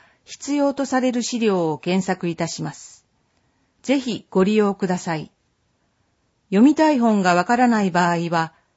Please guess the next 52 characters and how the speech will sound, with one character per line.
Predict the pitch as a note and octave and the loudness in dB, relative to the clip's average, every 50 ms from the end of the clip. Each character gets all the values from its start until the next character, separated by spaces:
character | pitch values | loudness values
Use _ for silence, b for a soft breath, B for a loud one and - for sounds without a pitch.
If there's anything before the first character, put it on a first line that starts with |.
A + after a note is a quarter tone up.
| _ _ | _ _
ジ | - D3 G3+ | -6 -2 0
ャ | B3+ C#4 | 2 4
ン | C#4 B3+ A3 | 4 4 4
ル、 | E3+ F3 D#3+ D3 - _ _ _ _ _ _ _ _ _ _ _ | 2 0 -2 -4 -6 _ _ _ _ _ _ _ _ _ _ _
例 | - F3 F#3+ - C4 C#4 C4+ | -4 -4 -2 0 2 2 2
え | A#3 | 2
ば | F#3 F#3 D#3+ D#3+ D#3 | 2 0 -2 -2 -4
歴 | F3 E3+ E3 - A#3 | -6 -8 -6 -6 -8
史 | - - A#3 | -6 -2 -2
も | A3 G3 G3+ | 0 0 0
の、 | F#3+ F3+ F3 - _ _ | 0 -2 -4 -6 _ _
推 | - - - G#3 G#3 G#3+ | -14 -6 -2 -2 -2 0
理 | G3 A3 | 0 0
も | G3+ G3 F#3 F3 | 0 0 0 -2
の、 | E3+ E3 - _ _ _ _ | -2 -4 -8 _ _ _ _
エ | - B3 | -2 -2
ッ | C4 | -2
セ | - - - G#3+ F3 E3 | -2 -4 -4 -2 -2 -2
イ | D3+ | -4
等 | - - F#3 F3 D#3 D3 D#3+ _ _ _ | -4 -4 -2 -2 -2 -4 -8 _ _ _
を | - G#3 G3+ - _ - | -6 -6 -6 -6 _ -12
お | G3+ | -10
伝 | - - - - A3+ A3+ | -10 -8 -4 -2 -2 -2
え | A3+ A3 | -2 -2
く | - A3 | -2 -2
だ | A3 A3 | -2 -2
さ | A3 A3+ A3 | 0 -2 -2
い | G#3+ G#3 | -2 -2
ま | G#3+ G3+ G3 | -2 -4 -4
す | - F3+ | -6 -6
よ | E3+ F3 E3+ E3 D#3+ - - - | -4 -2 -2 -2 -4 -4 -8 -6
う | - | -4
お | F3 | -2
願 | F3+ F#3 F3 F3+ F3 E3+ E3 | -2 -2 -2 -2 -2 -2 -4
い | D#3+ | -6
い | |
た | D#3+ - D#3 | -6 -8 -8
し | - - D#3 | -8 -8 -10
ま | D#3+ D3+ | -10 -10
す。 | D#3+ - - - _ _ _ _ _ _ _ _ _ _ _ _ _ _ _ _ _ _ _ _ _ _ _ - | -12 -14 -20 -20 _ _ _ _ _ _ _ _ _ _ _ _ _ _ _ _ _ _ _ _ _ _ _ -6
い | C#4+ - | -4 -2
く | - C4+ | -4 -6
つ | - - - | -6 -6 -4
か | - F#3+ E3+ | -2 -2 0
ご | C#3+ E3 | 0 -2
提 | E3+ - G#3 G#3+ G#3 G3+ G3+ | -2 0 0 2 2 2 2
案 | F#3+ F#3 F3+ | 0 0 0
い | F3+ | -2
た | - E3+ D#3+ | -4 -6 -8
し | - - D#3+ | -8 -8 -10
ま | D#3 D#3+ | -10 -10
す。 | - - - - _ | -12 -16 -20 -20 _